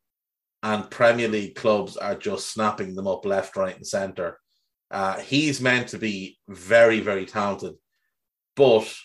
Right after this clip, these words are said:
is he better off staying where he is,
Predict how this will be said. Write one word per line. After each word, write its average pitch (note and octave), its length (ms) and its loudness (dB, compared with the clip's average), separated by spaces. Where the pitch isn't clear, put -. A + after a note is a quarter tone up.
is A#2 160 -6
he C#3+ 100 -6
better C#3 340 2
off B2+ 200 0
staying A#2 400 -6
where A#2 100 -4
he G2+ 140 -4
is, A#2+ 500 -2